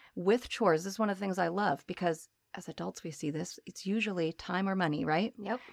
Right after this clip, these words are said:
Speaker 1: You either spend your own time cleaning or you hire a maid. You spend your own time doing yard work or you hire a landscaper.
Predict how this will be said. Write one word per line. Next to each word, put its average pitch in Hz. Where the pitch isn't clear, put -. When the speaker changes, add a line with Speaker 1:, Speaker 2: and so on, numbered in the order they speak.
Speaker 1:
You 214
either 202
spend 220
your 254
own 254
time 247
cleaning 247
or 180
you 156
hire 190
a 220
maid. 165
You 165
spend 190
your 180
own 202
time 220
doing 226
yard 233
work 240
or 170
you 170
hire 202
a 233
landscaper. 180